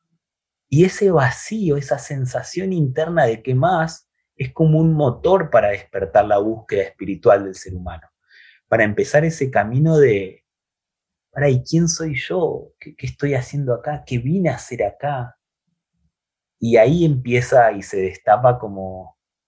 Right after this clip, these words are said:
como algo hermoso adentro de las personas, que es empezar a buscarse. Y, y creo que hoy es lo más importante. Yo comparto aquí desde mi experiencia, el arte vivir, eh,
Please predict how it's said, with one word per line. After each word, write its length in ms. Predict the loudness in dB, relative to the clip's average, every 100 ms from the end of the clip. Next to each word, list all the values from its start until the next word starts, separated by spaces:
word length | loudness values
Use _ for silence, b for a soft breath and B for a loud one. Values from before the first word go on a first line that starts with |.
| _ -10
como 280 | -2 4
algo 280 | 4 4 4
hermoso 580 | 2 0 2 2 0 -2
adentro 360 | -2 -4 -8 -6
de 60 |
las 180 | -6 -6
personas, 540 | -8 -6 -2 0 0 -4
que 140 | -10
es 120 | -6
empezar 460 | -8 -8 -2 2 4
a 60 |
buscarse. 720 | 2 -2 2 2 2 -6 -18 _ b b b b b b b _ _
Y, 400 | -8 -8 -14 -10
y 140 | -4 2
creo 220 | 4 4
que 160 | 4
hoy 320 | 4 4 -2 -10
es 120 | -4
lo 120 | -2
más 240 | 0 -2 -4
importante. 720 | -8 -8 -6 -6 -6 -12 -20 _ _ -2
Yo 420 | 4 4 4 -2
comparto 440 | -6 0 0 2 0
aquí 220 | -2 0
desde 240 | 0 0
mi 120 | -6 -10
experiencia, 720 | -6 2 4 4 2 2 4
el 100 | 4
arte 260 | 2 -2
vivir, 440 | 0 2 2 0 -8 _ _ _ _ _ _ _
eh, 240 | -6 -6